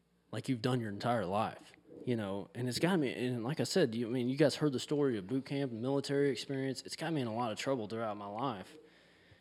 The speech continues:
And now I'm starting to question God, and he's starting to reveal these scriptures to me, and it's like,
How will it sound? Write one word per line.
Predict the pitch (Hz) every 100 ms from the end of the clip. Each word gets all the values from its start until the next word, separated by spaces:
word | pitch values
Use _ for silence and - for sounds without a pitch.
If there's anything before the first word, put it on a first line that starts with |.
| -
And | 110
now | 143 170
I'm |
starting | 151 151 120
to |
question | 113 131 117 95
God, | 95 123 113 98
and | 113
he's | 110
starting | - 156 127
to | 117
reveal | 117 120 147
these | 131 104
scriptures | - 160 139 117
to | 127
me, | 110 110
and | 110
it's | 113
like, | 117 101 85 -